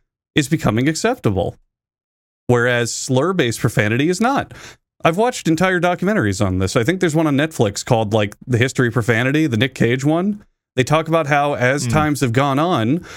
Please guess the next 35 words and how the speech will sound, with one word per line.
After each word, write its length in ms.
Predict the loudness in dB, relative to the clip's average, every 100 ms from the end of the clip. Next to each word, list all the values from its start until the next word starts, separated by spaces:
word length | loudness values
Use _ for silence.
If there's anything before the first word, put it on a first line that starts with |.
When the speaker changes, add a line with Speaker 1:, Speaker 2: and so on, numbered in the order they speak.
| -8 0
Speaker 1:
words 460 | 2 2 0 -2
about 640 | 0 2 2 2 -2 -6 -14
class 1000 | -6 2 2 2 0 -2 -4 -6 -10 -12 -16 _ _ _ _ 0
and, 560 | 2 2 0 0 0 -2
uh, 420 | 0 2 2 0 -2
cleanliness 960 | 0 2 2 2 2 2 0 -4 -4 0
used 340 | 2 0 -2
to 60 | 0
be 100 | 0
swear 300 | 0 0 2
words 280 | 0 0 0
because 240 | 0 2
it 60 | 0
was 140 | -2
seen 320 | -2 0 2 2
as 140 | 2
the 80 | 2
worst 320 | 2 0 0
thing 140 | 0 2
in 60 |
the 40 | 2
world 260 | 2 2
to 60 | 0
be 120 | 0
unclean 680 | 2 0 0 0 2 2 0
and 220 | 0 0
ungodly. 840 | 2 2 2 2 0 -2 -4 -4 -8 _ _ _ -2
So 100 | 0
you'd 220 | 0 -2
say, 340 | 0 0 0
"Fuck, 500 | -4 -2 0 0 -2 0
oh, 160 | 0 0
sex 400 | -2 -4 -2 -6
is 100 | -2
dirty. 420 | 0 0 -4